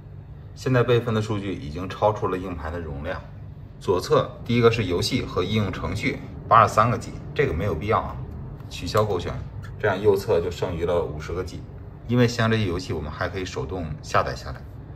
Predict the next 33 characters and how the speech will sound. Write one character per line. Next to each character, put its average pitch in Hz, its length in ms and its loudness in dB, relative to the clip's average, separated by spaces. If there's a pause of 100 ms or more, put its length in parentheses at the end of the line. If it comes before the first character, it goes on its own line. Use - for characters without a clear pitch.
(680)
第 131 100 8
二 120 140 10
个 98 100 4
是 95 160 -2
保 73 240 0
存 98 240 -4
资 131 120 -2
料， 147 180 4 (380)
这 139 160 4
个 80 260 0 (140)
我 71 240 -4
感 76 240 0
觉 87 100 -4
像 101 260 2
存 107 240 -2
档， - 220 2 (560)
十 - 180 -4
八 101 220 6
个 92 60 0
G， 80 160 -8 (600)
这 117 140 2
是 110 80 2
可 104 160 0
选 90 240 -2
的。 71 120 -6 (640)
下 127 220 4
面 104 180 2
是 92 540 0
截 101 180 2
图 90 300 -4
和 92 320 0
影 76 260 -4
片， 98 320 -2